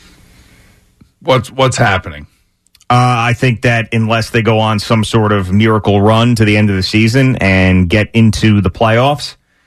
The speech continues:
Speaker 2: and look competitive, that this regime most likely will be very, very much so on the hot seat and most likely, uh, would probably be, especially if the season went worse than four and eight,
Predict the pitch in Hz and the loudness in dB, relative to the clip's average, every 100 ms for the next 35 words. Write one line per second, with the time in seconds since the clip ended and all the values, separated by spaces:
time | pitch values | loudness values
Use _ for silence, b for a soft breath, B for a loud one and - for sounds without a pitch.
0 | _ - 98 98 107 110 107 98 117 123 | _ -2 0 2 2 0 0 2 2 2
1 | 135 143 151 _ _ _ _ _ _ _ | 0 -2 -8 _ _ _ _ _ _ _
2 | _ - - 117 92 117 104 107 110 101 | _ -12 -2 -2 0 -2 -2 -2 0 0
3 | 117 123 147 135 b b b b b 110 | 0 0 0 -4 b b b b b 0
4 | 110 - 113 117 123 120 104 104 92 107 | 0 0 0 0 0 2 2 0 0 0
5 | 104 104 90 90 117 117 117 110 107 104 | 0 -2 -4 -2 0 2 2 2 2 2
6 | 104 101 - 120 104 101 101 101 - 101 | 0 -2 -4 -2 0 0 0 -2 -2 -2
7 | 101 98 85 110 131 - 160 175 - - | 0 -2 -2 -2 -4 -4 -4 -4 -6 -2
8 | 104 101 98 110 104 101 147 196 - 107 | 0 2 2 0 -2 -2 0 -2 -2 0
9 | 107 147 - b b b b - 104 104 | 0 -2 -6 b b b b -2 0 2
10 | 104 90 - 117 110 110 107 107 95 87 | 0 -2 -2 0 0 0 0 0 0 0
11 | 104 98 95 92 85 _ _ _ - 95 | 0 0 -2 -2 -6 _ _ _ -4 -4
12 | - 123 110 98 92 - 107 92 90 92 | -2 -2 0 0 -2 -2 -2 -2 -2 -4
13 | - _ - 95 101 110 - 87 82 98 | -6 _ -18 -4 0 2 0 -2 0 2
14 | 85 101 78 | 2 2 -2